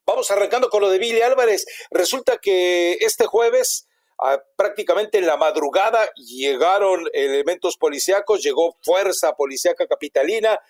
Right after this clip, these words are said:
se adueñó de las instalaciones. Lo más curioso y lo más dramático es que alguien ya les había soplado a la gente de Cruz Azul que iba a llegar la policía, porque cuando llegan, se ven a una persona que sale con dos bolsas,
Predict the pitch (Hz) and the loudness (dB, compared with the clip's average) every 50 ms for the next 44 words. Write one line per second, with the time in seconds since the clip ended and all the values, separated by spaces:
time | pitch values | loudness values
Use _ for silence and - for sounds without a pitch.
0 | _ _ _ - - - 175 175 170 156 175 180 180 175 202 220 214 208 196 190 | _ _ _ -8 -2 0 2 2 2 2 0 0 0 2 2 2 2 4 2 2
1 | 170 - - 160 151 - - 175 156 151 139 - 196 208 214 214 220 214 208 - | 0 0 -2 -6 -6 -2 0 2 2 2 0 0 2 2 2 4 2 0 0 -2
2 | - - 151 156 156 160 156 156 180 214 220 - - - - 196 170 165 156 165 | -6 -4 -2 0 2 2 2 2 2 0 -2 -2 -4 -4 -2 0 0 0 0 2
3 | 180 208 220 - - 214 190 - - 180 175 196 185 160 175 175 156 143 143 180 | 2 2 2 2 0 -2 0 0 0 2 2 0 -2 0 0 0 2 2 2 0
4 | - - - 208 - - 220 202 - - 220 185 - _ _ _ - - 233 262 | -2 -2 -6 -6 -2 0 0 0 0 0 -2 -2 -2 _ _ _ -4 -2 0 0
5 | 254 254 254 233 202 165 226 240 247 233 - - 170 165 196 214 233 226 226 - | -2 0 2 4 4 4 4 4 2 2 2 0 0 0 2 2 0 0 0 0
6 | 165 160 156 - 226 254 240 240 - 143 143 147 - _ _ - _ _ _ _ | 0 0 0 2 2 2 2 2 2 2 2 0 0 _ _ -20 _ _ _ _
7 | _ - - 139 143 143 151 - 185 202 208 202 214 190 180 160 - - 151 - | _ -2 0 2 2 2 2 2 0 0 2 2 2 2 2 -2 -2 -4 -2 -2
8 | 160 147 - - 208 214 196 - 202 180 170 190 214 226 214 220 208 - - 156 | -2 -2 0 0 0 0 0 0 0 0 2 2 0 0 2 2 0 0 0 -2
9 | 156 135 151 151 139 190 214 214 214 196 - 180 170 165 160 143 - 202 196 190 | -2 0 0 0 2 2 2 2 0 0 0 -2 -2 -2 -2 -6 -4 0 0 2
10 | 170 143 - _ _ _ _ - 160 165 156 - 160 156 - 156 147 147 139 151 | 0 0 -2 _ _ _ _ 0 2 2 2 2 0 0 0 0 0 2 0 0
11 | 151 180 226 233 208 175 190 190 190 - - 180 170 - _ _ - 196 214 214 | 0 2 0 2 2 2 0 0 -2 -4 -6 -6 -6 -8 _ _ 0 0 2 2
12 | 220 220 226 226 226 226 - 190 175 - - 214 220 214 - - - 202 214 214 | 2 2 2 2 2 2 0 0 0 2 0 2 2 0 -2 -2 -2 0 2 2
13 | 208 - 180 165 165 214 220 - - - - 277 - - - 202 175 - - - | 2 0 0 0 0 0 0 0 0 0 0 0 0 -2 -2 -2 -2 -4 -6 -10